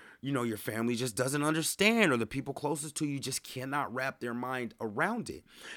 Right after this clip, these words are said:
And I wanna make this very clear to anyone who doesn't know what it's like to be, have a mental health disorder.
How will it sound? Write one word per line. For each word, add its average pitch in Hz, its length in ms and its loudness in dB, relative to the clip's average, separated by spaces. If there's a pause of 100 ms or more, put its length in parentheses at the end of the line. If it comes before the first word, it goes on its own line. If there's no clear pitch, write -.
And 143 100 0
I 170 40 2
wanna 233 180 6
make 226 220 2
this 175 160 2
very 185 240 4
clear 185 280 0
to 139 140 -4
anyone 127 480 -4 (300)
who 185 120 0
doesn't 233 360 4
know 143 100 2
what 107 160 2
it's 98 180 -4
like 101 220 -2 (280)
to - 100 2
be, 120 160 -2
have 120 240 2
a 113 40 0
mental 107 300 -2
health 101 240 -4
disorder. 95 460 -6